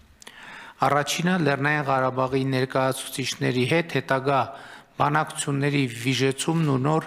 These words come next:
ռազմական սանդրանքի համար անհրաժեշտ ֆոն ստեղծելն է։ Այս առումով պիտի ընդգծեմ,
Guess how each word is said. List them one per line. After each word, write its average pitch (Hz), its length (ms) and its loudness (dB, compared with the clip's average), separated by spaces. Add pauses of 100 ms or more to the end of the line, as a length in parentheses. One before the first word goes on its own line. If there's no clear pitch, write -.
(160)
ռազմական 135 600 0
սանդրանքի 135 720 -2
համար 139 420 0 (360)
անհրաժեշտ 139 640 0
ֆոն 139 260 -4
ստեղծելն 113 720 -4
է։ 95 80 -10 (840)
Այս 165 280 2
առումով 160 480 2
պիտի 139 320 0
ընդգծեմ, 135 580 0